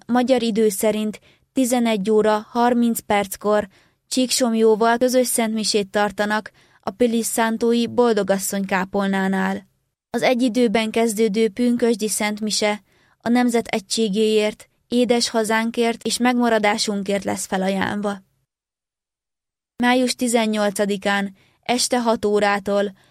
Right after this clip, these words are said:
a Három in egy nagy koncertet tart a Káposztás megyeri Szent Háromság plébánián, a hallgatók számára bizonyosan ismert Síje család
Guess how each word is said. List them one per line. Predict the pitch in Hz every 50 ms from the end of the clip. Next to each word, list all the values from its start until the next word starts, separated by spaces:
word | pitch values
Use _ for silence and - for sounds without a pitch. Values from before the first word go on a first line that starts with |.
| _ _ _
a | _ - 226
Három | 240 240 240 247 247 240 233 233
in | 233 226
egy | 208 - 208 214 208 196 -
nagy | 240 254 262 262 -
koncertet | - 233 220 214 - 220 208 208 202 - 202 202
tart | 196 - 208 202 202 202 196 - _ _ _ _
a | _ - 226
Káposztás | - - 262 262 254 - 254 247 - - 240 226 226 -
megyeri | - 226 220 208 226 220 233 233
Szent | 226 - - 277 247 247 240
Háromság | 226 208 202 196 202 208 - - 208 196 196
plébánián, | - - 220 214 202 202 208 202 202 202 202 202 202 202 202 202 190 - _ _ _ _ _ _ _
a | _ -
hallgatók | 214 240 233 226 240 233 233 220 - 226 220 -
számára | - - 226 220 220 214 220 214 214 220
bizonyosan | 214 247 247 226 254 240 233 226 220 - 214 196
ismert | 202 190 - - 214 202 202 196 196
Síje | - - - 214 214 214 214 214
család | 208 - 226 214 220 220 220 220 208